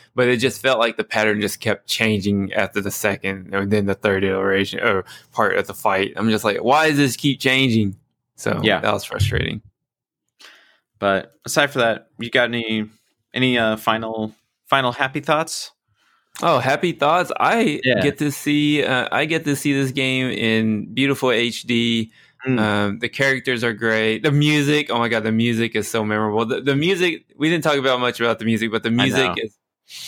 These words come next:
Speaker 1: um, it's almost like a, um, a remastered version of, of all your, of all the track, like, just playing it, con-, um, playing classic and remake at the same time, and then hearing how they, um,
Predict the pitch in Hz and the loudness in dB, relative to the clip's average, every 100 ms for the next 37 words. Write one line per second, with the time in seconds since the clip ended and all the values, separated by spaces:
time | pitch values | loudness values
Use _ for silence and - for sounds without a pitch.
0 | - - 143 127 120 - 123 - - 139 | -14 -4 2 2 2 0 -2 -4 -2 0
1 | 135 135 - 117 113 135 113 110 107 104 | 2 0 0 -2 -2 -2 2 4 2 2
2 | 101 98 101 - _ 117 117 117 139 120 | 0 -2 -6 -14 _ -2 2 4 4 4
3 | 113 110 110 - 117 101 104 104 104 98 | 2 2 0 -2 -4 -4 0 0 0 2
4 | 113 107 107 104 - 107 107 101 98 _ | 2 2 0 -4 -4 0 0 0 -6 _
5 | _ - - _ - 113 110 113 110 110 | _ -20 -20 _ -8 -2 2 4 4 0
6 | - 117 101 107 110 107 - 107 117 120 | 0 -2 0 0 2 0 -2 -2 0 0
7 | 104 147 - - 156 147 147 143 131 - | 0 -4 -4 -4 0 2 2 2 -2 -2
8 | 120 - 110 107 98 - 135 127 113 120 | -2 0 0 0 -2 -4 -2 0 0 0
9 | 117 117 113 101 107 110 107 101 101 - | 0 -2 -2 0 2 2 0 -2 -4 -2
10 | 110 104 110 104 101 104 98 95 107 107 | -2 0 -2 0 0 0 -2 -2 0 2
11 | 107 101 101 98 101 101 101 92 - - | 2 0 -2 0 2 4 2 0 -10 -20
12 | - _ - 107 98 92 92 | -20 _ -8 -2 0 -2 -4